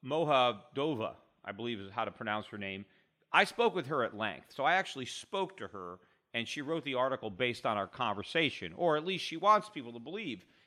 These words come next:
it was based on our conversation. But, you know, what reporters often do is they don't write what you say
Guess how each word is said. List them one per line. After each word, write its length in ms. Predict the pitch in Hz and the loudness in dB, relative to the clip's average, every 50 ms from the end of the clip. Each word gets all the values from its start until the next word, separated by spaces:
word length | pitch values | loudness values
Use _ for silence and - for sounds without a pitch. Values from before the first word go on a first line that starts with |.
| _ | _
it 80 | - 123 | -10 -8
was 160 | 110 113 101 | -6 -6 -6
based 320 | - - 120 110 101 - - | -2 0 0 0 0 -2 -6
on 80 | 110 | -6
our 80 | 98 101 | -6 -6
conversation. 680 | - - 120 107 101 107 98 - 113 104 104 - 131 | -4 -2 -2 -2 -2 -4 -6 -6 -6 -6 -6 -4 -2
But, 140 | 131 139 131 - - - - - | -2 -2 -2 -4 -10 -20 -8 -2
you 80 | 180 | 2
know, 120 | 185 190 185 | 2 2 4
what 220 | 160 180 180 175 | 2 0 0 0
reporters 540 | 175 165 - - - 262 262 233 202 151 139 - | -2 -4 -4 -4 -2 -2 0 0 0 -2 -2 -2
often 400 | 135 147 156 156 - - 131 113 | 2 2 2 2 2 -2 -6 -4
do 340 | 117 147 156 135 107 101 101 - _ _ _ _ _ - - _ _ - | -2 0 0 0 0 -4 -6 -10 _ _ _ _ _ -20 -20 _ _ -4
is 120 | 151 127 | -4 0
they 120 | - 175 | 0 2
don't 280 | 170 190 220 233 190 - | 2 2 2 0 0 -2
write 300 | 131 135 151 165 165 123 | 2 4 6 6 4 2
what 160 | 135 123 92 | -2 -6 -6
you 80 | 123 107 | -6 -8
say 540 | - - - 185 170 143 107 92 85 78 | -8 -4 0 2 4 4 2 2 -2 -8